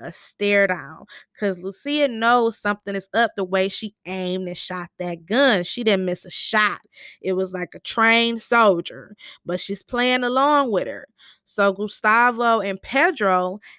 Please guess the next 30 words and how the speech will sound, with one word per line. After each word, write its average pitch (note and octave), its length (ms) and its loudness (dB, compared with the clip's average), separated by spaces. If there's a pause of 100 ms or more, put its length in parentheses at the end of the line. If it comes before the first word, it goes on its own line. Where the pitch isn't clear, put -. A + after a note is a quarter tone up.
they A3 280 2
go D4+ 220 2
bury G#3+ 440 2
the F#3+ 100 -2
bodies G#3+ 560 0
out. B2+ 300 -10 (880)
And G3 540 4
it F#3 160 2
goes G#3 460 4
to G3 120 -2
back F#3+ 380 0
to F3+ 340 2
the F3+ 120 -2
next G#3 340 -2
scene G3 280 -2
back F#3+ 240 0
at E3+ 100 -2
Jerome's. F#3 920 0 (320)
And F#3+ 180 -2
while F#3+ 240 4
Franklin B3 680 -2
is G3 260 -2
explaining A3 760 -2
how F#3 240 2
Reed G#3+ 320 -2
worked F#3+ 320 -2
everything G3 540 0
out E3 200 -4
with - 200 -10
Ivy F#3+ 720 2